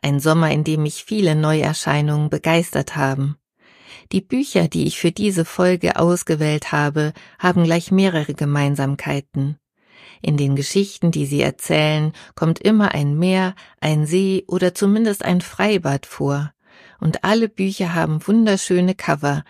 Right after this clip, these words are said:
in verschiedenen Blautönen. Apropos blaue Cover. Vielleicht ist Ihnen in letzter Zeit mal das Schaufenster einer Buchhandlung ins Auge gefallen,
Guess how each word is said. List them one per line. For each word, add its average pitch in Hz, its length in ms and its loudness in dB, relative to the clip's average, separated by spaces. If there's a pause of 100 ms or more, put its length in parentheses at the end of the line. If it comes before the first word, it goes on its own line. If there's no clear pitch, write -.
(140)
in 147 200 -4
verschiedenen 165 680 -2
Blautönen. 139 840 -2 (920)
Apropos 196 680 0
blaue 156 320 0
Cover. 151 580 -2 (500)
Vielleicht 170 440 0
ist - 240 -6
Ihnen 180 240 2
in 160 120 2
letzter 180 440 0
Zeit 170 400 -2
mal 160 160 2
das 160 160 -2
Schaufenster 170 680 0
einer 151 240 0
Buchhandlung 156 680 -4
ins 156 200 -4
Auge 156 320 0
gefallen, 160 600 -2